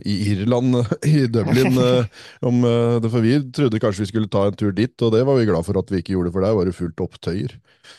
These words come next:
Speaker 1: Så,
Speaker 2: Å, var det det?
Speaker 1: ja,
Speaker 2: Ja.
Speaker 1: der, eh, der har det vært litt, eh, trøblete. Men, eh, nok om, eh, Urix, eh, her
Speaker 2: Ja,
Speaker 1: i
Speaker 2: Urix. Men hva med du,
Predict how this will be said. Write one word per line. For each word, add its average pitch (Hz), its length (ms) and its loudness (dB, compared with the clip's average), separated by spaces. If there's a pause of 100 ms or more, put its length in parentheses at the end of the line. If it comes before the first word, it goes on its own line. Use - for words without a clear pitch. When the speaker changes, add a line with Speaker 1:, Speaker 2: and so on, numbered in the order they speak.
(260)
Speaker 1:
Så, 113 160 2
Speaker 2:
Å, 104 80 4
var 139 140 2
det 139 100 0
det? 220 60 0 (800)
Speaker 1:
ja, 165 80 0
Speaker 2:
Ja. - 80 0
Speaker 1:
der, 104 240 -2
eh, 90 160 -8 (920)
der 92 240 -8
har 110 80 2
det 113 60 2
vært 113 180 -2
litt, - 220 -4
eh, 123 340 4
trøblete. 110 460 -2 (100)
Men, 135 240 0
eh, 139 80 2
nok 151 400 -2
om, 143 240 0
eh, 143 300 2
Urix, 156 760 0
eh, 156 460 2 (160)
her 135 180 2
Speaker 2:
Ja, 139 160 2
Speaker 1:
i 135 140 4
Speaker 2:
Urix. 135 240 4 (480)
Men 180 160 2
hva 185 160 4
med 185 160 4
du, 165 80 2